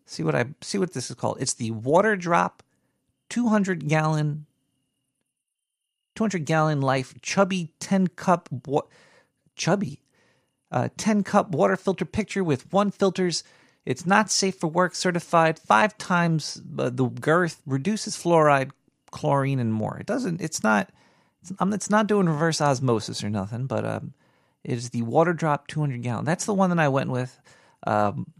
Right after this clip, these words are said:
it's, it's pretty good. Uh, I'm gonna say,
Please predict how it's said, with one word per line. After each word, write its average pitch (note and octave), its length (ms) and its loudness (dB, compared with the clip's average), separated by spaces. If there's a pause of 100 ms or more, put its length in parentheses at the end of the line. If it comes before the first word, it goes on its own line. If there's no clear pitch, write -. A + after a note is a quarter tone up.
(640)
it's, - 500 -8
it's - 120 -20
pretty C#4+ 200 0
good. B3+ 380 4 (180)
Uh, D3 260 2
I'm F#3 120 2
gonna D4+ 100 -2
say, F#3+ 500 2